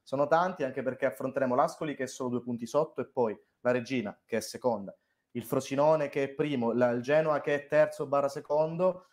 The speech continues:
e il Südtirol, che è un'altra squadra rognosissima da affrontare. Complimenti mister Bisoli, perché io non me l'aspettavo per niente. Quindi, certo, se il Palermo dovesse uscire indenne da queste partite, nulla è precluso, ma non sarà facile per niente.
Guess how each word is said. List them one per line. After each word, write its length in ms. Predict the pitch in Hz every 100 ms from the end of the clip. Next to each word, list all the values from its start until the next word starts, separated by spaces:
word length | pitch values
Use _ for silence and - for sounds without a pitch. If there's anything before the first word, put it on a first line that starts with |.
| -
e 120 | 147
il 60 |
Südtirol, 600 | - 185 185 180 160 139
che 160 | 127 131
è 20 |
un'altra 320 | 131 131 131
squadra 460 | 135 - 147 139 120
rognosissima 920 | 113 139 143 139 139 135 - - 131
da 100 | 117
affrontare. 800 | 107 - 120 117 120 107 117 135
Complimenti 460 | 104 107 117 117
mister 280 | 107 - 104
Bisoli, 300 | 104 120 104
perché 220 | 95 -
io 80 | 110
non 80 | 107
me 60 | 101
l'aspettavo 500 | 101 - - 107 104
per 180 | 110 117
niente. 500 | 113 104 110 135 - _ _ _
Quindi, 480 | 180 202 170 - -
certo, 320 | - 170 -
se 80 | 131
il 80 | 143
Palermo 280 | 165 190 165
dovesse 320 | 165 180 170
uscire 240 | 165 185
indenne 420 | 175 170 185 180 175
da 120 | 160
queste 280 | 165 - 180
partite, 460 | - - 240 175
nulla 520 | 143 190 135 110 - _ _
è 140 | 139
precluso, 640 | - 131 143 120 - 101 -
ma 80 | 117
non 120 | 139
sarà 200 | 139 120
facile 340 | - 127 120
per 140 | 110 107
niente. 320 | 98 90